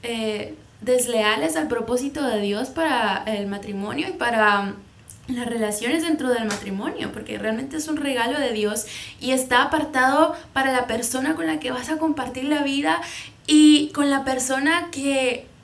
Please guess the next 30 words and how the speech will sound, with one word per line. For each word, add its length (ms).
hizo 360
el 120
compromiso 760
contigo 640
de 180
cuidarte 840
y 360
de 120
serte 380
fiel 440
hasta 240
el 60
final. 500
Y 60
creo 240
que 80
eso 160
es 100
algo 360
clave. 760
No, 720
este 260
regalo 440
no 160
se 120
lo 120
podemos 340
dar 120
a 100
cualquiera. 520